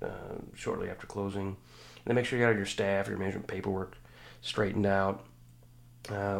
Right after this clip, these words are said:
order my water meters. I typically order water meters towards the end of due diligence once I know I'm gonna buy it. That way they're there sooner. Uh, we currently we're using Metron and their water scope process. It's pre-, it's pretty slick.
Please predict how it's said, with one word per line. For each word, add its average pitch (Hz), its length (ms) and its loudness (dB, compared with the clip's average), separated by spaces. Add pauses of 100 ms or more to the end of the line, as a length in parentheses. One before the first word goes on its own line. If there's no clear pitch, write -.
order 135 180 12
my 131 100 10
water 104 300 6
meters. 113 360 2
I 104 80 0
typically 92 300 -2
order 101 220 4
water 95 240 0
meters 98 380 2 (880)
towards 110 240 4
the - 100 -4
end 98 140 2
of 98 40 -2
due 98 120 0
diligence 101 420 0
once 104 160 0
I 98 60 2
know 92 140 -2
I'm - 20 -2
gonna 87 160 -4
buy 87 220 -2
it. 107 200 0 (440)
That 104 120 2
way 101 80 2
they're 95 100 0
there 90 240 -6
sooner. 101 500 0 (480)
Uh, 98 280 -10
we 98 100 -12
currently 113 300 0
we're 92 120 -4
using 90 240 -6
Metron 92 680 -4 (720)
and 95 120 -6
their 85 120 -8
water 92 340 -6
scope 87 320 -6
process. 90 360 -8
It's - 100 -14
pre-, - 160 -10
it's 110 100 -8
pretty - 260 -6
slick. - 480 -6